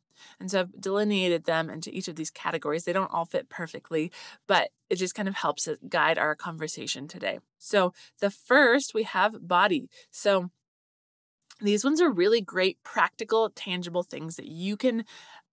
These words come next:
hold in your pocket, a tool you can pull out in any moment that's really going to help you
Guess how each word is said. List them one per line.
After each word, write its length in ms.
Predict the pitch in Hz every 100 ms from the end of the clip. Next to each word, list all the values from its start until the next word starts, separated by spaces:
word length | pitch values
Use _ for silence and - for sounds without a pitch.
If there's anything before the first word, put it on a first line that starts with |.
| _
hold 400 | - - - 277
in 100 | 294
your 100 | 320
pocket, 380 | 277 202 185 196 180
a 60 |
tool 300 | - - 240
you 80 | 240
can 160 | 233 196
pull 180 | 208
out 160 | 202 180
in 140 | 165 - -
any 260 | 190 254
moment 480 | 233 165 165 170 - _ _ _ _ _ _ _ _ _ _ _ _ _
that's 180 | 185 170
really 440 | 180 196 220 220 226
going 260 | 208 202
to 80 | 208
help 280 | - 185 -
you 260 | 190 185